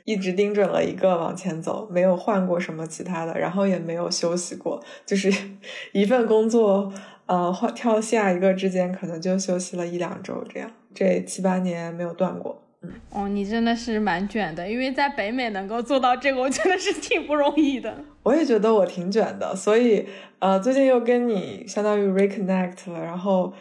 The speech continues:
Speaker 1: 你也非常的激发了我一些想要再去折腾一下、休息一段时间、重新探索的欲望。
Speaker 2: 对，慢慢来。我是完全相反的，就是我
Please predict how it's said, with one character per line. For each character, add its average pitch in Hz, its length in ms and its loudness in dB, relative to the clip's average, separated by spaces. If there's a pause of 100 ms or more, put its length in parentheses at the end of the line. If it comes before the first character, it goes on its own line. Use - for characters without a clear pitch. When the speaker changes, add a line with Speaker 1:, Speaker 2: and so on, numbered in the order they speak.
(240)
Speaker 1:
你 196 100 -2
也 190 160 4
非 214 220 4
常 208 260 -4
的 180 220 4
激 208 200 0
发 208 260 2
了 214 120 6
我 185 180 4
一 175 120 0
些 190 360 4
想 196 220 -4
要 185 160 2
再 196 140 2
去 202 140 -2
折 226 220 2
腾 226 280 0
一 - 20 -2
下、 190 260 0
休 214 240 0
息 220 220 -2
一 190 60 -2
段 190 200 -2
时 190 200 -8
间、 185 360 -6
重 185 240 0
新 247 220 2
探 269 260 0
索 220 220 2
的 175 100 2
欲 214 140 2
望。 196 460 0
Speaker 2:
对， 214 340 -2
慢 247 160 2
慢 233 300 2
来。 - 280 -4 (140)
我 214 160 0
是 240 100 0
完 285 220 4
全 269 160 2
相 220 260 -2
反 214 240 -4
的， 135 160 -10
就 208 160 -4
是 220 360 -2 (240)
我 196 500 -2